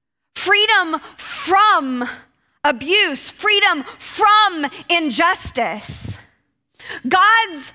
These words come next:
forgiveness and God's grace cover each and every one of us and call us then to live into that grace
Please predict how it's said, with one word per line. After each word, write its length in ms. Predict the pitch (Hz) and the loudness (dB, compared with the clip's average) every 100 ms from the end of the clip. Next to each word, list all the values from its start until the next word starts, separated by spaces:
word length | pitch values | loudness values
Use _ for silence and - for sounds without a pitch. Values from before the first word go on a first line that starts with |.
| _ | _
forgiveness 840 | - 349 240 349 403 403 359 - - | -4 -4 0 0 2 2 0 0 -2
and 240 | 320 320 | -2 0
God's 440 | 320 359 381 294 285 262 | 2 4 4 0 -8 -12
grace 880 | 220 294 359 311 226 214 - - - _ _ _ _ - | -2 0 2 0 -4 -10 -8 -8 -12 _ _ _ _ -8
cover 540 | - 403 349 349 320 - | 0 2 2 0 0 -2
each 320 | 381 427 - | 0 0 0
and 160 | 339 294 | -4 -2
every 380 | 339 381 330 311 | -2 -2 -2 -4
one 320 | 247 330 453 | 0 0 0
of 160 | 359 226 | -2 0
us 680 | 220 220 214 - - - - _ _ _ _ _ _ _ - - - | -2 -2 -6 -10 -8 -8 -12 _ _ _ _ _ _ _ -16 -10 -6
and 180 | 330 | -6
call 400 | - 381 466 494 415 | -4 2 4 4 2
us 360 | 339 - - - _ 240 | 0 -8 -14 -16 _ -2
then 580 | 302 269 254 285 349 - _ _ - | 0 2 0 0 -6 -10 _ _ -4
to 180 | - 392 | 0 2
live 240 | 415 330 339 440 494 | 2 2 2 2 0
into 280 | - 370 | -4 -2
that 280 | 311 247 247 | 0 -2 -4
grace 760 | 233 226 175 185 - - - - | -10 -8 -8 -12 -12 -8 -8 -10